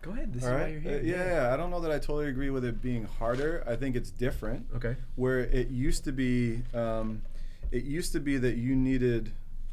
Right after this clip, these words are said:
Speaker 2: some sort of a major episode or
Speaker 1: Hmm.
Speaker 2: something that was happening to capture somebody's attention. There were
Speaker 1: Okay.
Speaker 2: more, like,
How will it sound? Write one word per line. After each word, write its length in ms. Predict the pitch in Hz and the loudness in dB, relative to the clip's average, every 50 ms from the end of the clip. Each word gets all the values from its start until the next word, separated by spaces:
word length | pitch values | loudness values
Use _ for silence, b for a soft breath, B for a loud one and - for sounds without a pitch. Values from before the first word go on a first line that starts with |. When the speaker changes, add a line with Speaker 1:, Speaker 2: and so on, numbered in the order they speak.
| - - - - - - - - | -4 -4 -4 -4 -4 -4 -4 -4
Speaker 2:
some 240 | - - - 143 - | -4 0 2 4 4
sort 180 | - 147 143 | 4 4 2
of 120 | 131 113 113 | 2 2 0
a 40 | 107 | 0
major 540 | 107 107 113 117 120 117 120 110 104 101 92 | 2 4 6 6 6 4 4 2 2 2 0
episode 680 | 101 104 - - 104 - - - - 107 107 - - - - - - - - - | -2 -4 -4 -4 -4 -4 -6 -6 -6 -4 -4 -4 -4 -6 -6 -8 -8 -8 -6 -4
or 480 | - 110 110 107 104 98 95 95 95 95 - - - | -4 -4 -4 -4 -4 -4 -2 -2 -4 -4 -4 -4 -4
Speaker 1:
Hmm. 300 | 110 113 113 107 98 92 87 - | -2 0 0 -2 -2 -4 -4 -2
Speaker 2:
something 560 | - - - - 139 147 139 - 143 135 127 | -2 -2 0 0 0 -2 0 0 0 0 0
that 140 | 123 120 113 | 0 0 0
was 160 | 113 107 - | -2 -2 -2
happening 680 | - - 117 110 104 - 113 104 98 98 98 95 92 92 | -2 -2 -2 -2 0 0 -2 -2 -2 -4 -4 -4 -4 -4
to 120 | - 107 98 | -4 -6 -6
capture 420 | - - 110 101 - - - 98 | -6 -6 -4 -4 -4 -4 -4 -4
somebody's 440 | - - 104 98 98 92 95 95 - | -4 -4 -4 -2 0 0 0 0 -2
attention. 500 | 87 - - 92 85 - - - - - | -4 -4 -4 -4 -4 -6 -6 -6 -4 -4
There 100 | 104 107 | -4 -2
were 120 | 107 107 | -2 -2
Speaker 1:
Okay. 80 | 110 110 | 0 0
Speaker 2:
more, 400 | 117 120 123 127 131 131 131 123 | 0 0 0 2 2 2 2 2
like, 300 | 117 113 107 107 - | 2 0 0 -2 -6